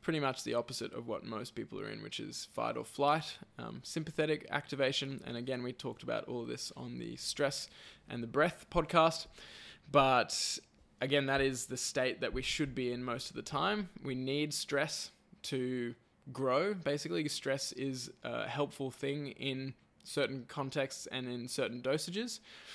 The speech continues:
But if we're constantly in that sympathetic activation where it's fight or flight, which a lot of people are due to work and family and,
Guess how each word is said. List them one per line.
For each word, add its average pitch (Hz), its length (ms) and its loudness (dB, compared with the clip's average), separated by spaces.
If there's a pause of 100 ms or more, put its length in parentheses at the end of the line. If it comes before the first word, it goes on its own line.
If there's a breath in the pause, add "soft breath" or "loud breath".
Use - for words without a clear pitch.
(500 loud breath)
But 131 340 4
if - 160 -2
we're 131 120 2
constantly 151 640 0
in 131 140 -2
that 120 220 -2 (260)
sympathetic 135 560 2
activation 123 640 -2
where 127 140 -4
it's 117 100 -6
fight 127 240 0
or 117 80 -2
flight, 190 380 4
which - 360 -4
a - 60 -8
lot 127 220 0
of - 80 -12
people 120 280 -2
are 131 220 0
due 127 200 -4
to 123 200 0
work 127 460 0
and 120 340 -8
family 131 600 -4
and, 117 300 -8